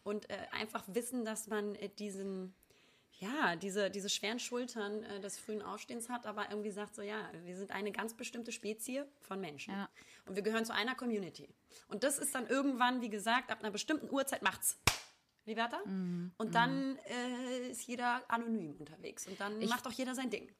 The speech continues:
Speaker 2: F-, f-, damals, als man immer zum Flughafen ganz früh gefahren ist,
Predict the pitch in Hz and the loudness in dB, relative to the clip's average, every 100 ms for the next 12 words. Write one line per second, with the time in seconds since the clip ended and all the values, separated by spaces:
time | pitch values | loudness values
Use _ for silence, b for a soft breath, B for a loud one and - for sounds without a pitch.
0 | _ _ _ _ - - - 175 - 175 | _ _ _ _ -12 -10 -6 -6 -6 2
1 | 190 196 240 254 254 214 - 214 214 - | 8 8 8 6 4 0 2 2 2 2
2 | 214 208 - 202 - 277 190 175 170 175 | 2 2 0 0 2 2 2 2 2 0
3 | 165 165 - 170 160 - 160 160 180 277 | -2 -2 -4 -6 -6 -4 -2 0 0 -2
4 | - | -4